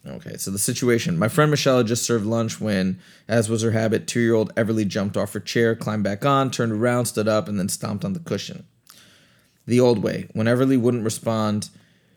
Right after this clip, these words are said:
to a patient, "You need to sit still," Michelle would get annoyed and say something like, "How hard is it to understand? You must sit down."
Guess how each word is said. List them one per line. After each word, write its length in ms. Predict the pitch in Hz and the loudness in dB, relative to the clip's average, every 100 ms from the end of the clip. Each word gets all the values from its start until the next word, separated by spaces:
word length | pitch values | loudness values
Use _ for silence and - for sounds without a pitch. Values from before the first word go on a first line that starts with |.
| _ - | _ -8
to 200 | - 107 | -2 0
a 120 | 95 | 0
patient, 480 | - 127 113 113 78 | 0 0 0 -2 -2
"You 120 | 101 | -2
need 200 | 107 113 | -2 -2
to 100 | 120 | -4
sit 220 | 113 107 | -2 -4
still," 440 | - 117 107 95 101 - - - | -4 0 0 0 -6 -14 -16 -8
Michelle 280 | 120 123 | 0 2
would 100 | 123 | 4
get 100 | 113 | 2
annoyed 280 | 110 110 110 | 0 2 0
and 120 | 104 | 0
say 80 | - | -2
something 340 | 107 110 101 104 | -2 -2 -4 -2
like, 180 | 95 | -4
"How 200 | - 139 | -2 -2
hard 220 | 143 131 131 | 0 0 0
is 100 | 120 | -2
it 80 | 104 | -4
to 100 | - | -4
understand? 580 | 117 - 135 120 90 | -4 -4 -2 -2 -2
You 80 | 107 | -4
must 340 | 104 120 127 - | -2 -2 -2 -4
sit 160 | 120 | -4
down." 320 | 131 127 101 | -2 -2 -2